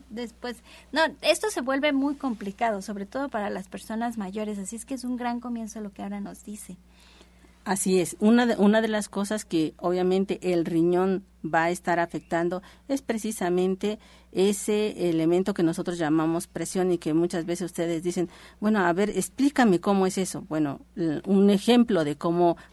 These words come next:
Speaker 2: podrían ustedes entenderlo es, si ustedes agitan una lata de refresco de la marca que sea, ¿sí? Van a ver cómo la lata de refresco de estas de aluminio empiezan a tronar, ¿sí?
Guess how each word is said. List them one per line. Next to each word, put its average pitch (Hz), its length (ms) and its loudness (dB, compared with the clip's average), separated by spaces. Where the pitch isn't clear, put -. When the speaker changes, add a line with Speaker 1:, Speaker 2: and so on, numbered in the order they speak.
Speaker 2:
podrían 202 500 4
ustedes 165 420 0
entenderlo 214 600 0
es, 175 340 -2
si - 100 -6
ustedes 294 320 0
agitan 196 400 0
una 185 220 4
lata 175 260 0
de 151 120 -2
refresco 151 560 -6
de 147 380 -4
la 139 140 0
marca 139 340 -2
que 202 120 -6
sea, 202 300 -2
¿sí? 196 280 0
Van 220 180 2
a 214 80 2
ver 208 160 0
cómo 208 280 0
la 151 220 0
lata 160 300 -2
de 156 220 -2
refresco 160 560 -4
de 143 580 -6
estas 170 260 -2
de 151 100 -2
aluminio 175 520 4
empiezan 196 600 2
a 175 140 -4
tronar, 165 420 2
¿sí? - 500 -4